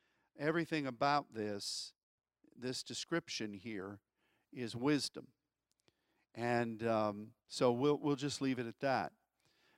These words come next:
But I want us to read, uh, this first section of Scripture,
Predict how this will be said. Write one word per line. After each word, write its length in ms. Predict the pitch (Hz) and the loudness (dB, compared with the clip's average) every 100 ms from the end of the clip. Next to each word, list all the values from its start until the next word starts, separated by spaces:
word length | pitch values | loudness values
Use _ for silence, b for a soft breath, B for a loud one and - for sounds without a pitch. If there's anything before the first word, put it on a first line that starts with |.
| _ | _
But 120 | 127 127 | 0 2
I 80 | |
want 200 | 151 185 | 4 4
us 160 | 190 - | 2 0
to 100 | 156 | 0
read, 500 | 139 160 147 127 104 | 2 2 0 -2 -2
uh, 220 | 117 113 110 | 0 0 -2
this 180 | 127 | -8
first 600 | - 156 147 139 - - - | -4 0 0 0 -4 -4 2
section 420 | 147 - - 113 | 2 2 -4 -6
of 120 | 104 | -6
Scripture, 640 | - 143 131 - 110 110 | -6 -4 -4 -6 -6 -6